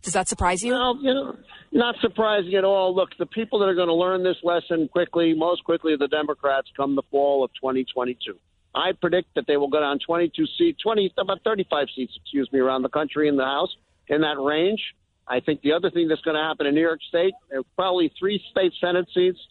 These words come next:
Speaker 2: and who knows what else. But the me-, but, and New York will be, New York City will be isolated from the rest of the state. People want pr-, to be protected.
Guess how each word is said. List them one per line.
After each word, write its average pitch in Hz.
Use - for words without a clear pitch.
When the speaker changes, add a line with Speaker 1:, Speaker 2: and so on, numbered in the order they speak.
Speaker 2:
and 135
who 156
knows 165
what 139
else. 143
But 135
the 143
me-, 160
but, 147
and 160
New 185
York 196
will 170
be, 160
New 175
York 202
City 202
will 160
be 147
isolated 151
from 135
the 135
rest 135
of 127
the -
state. 113
People 202
want 175
pr-, 147
to 160
be 156
protected. 143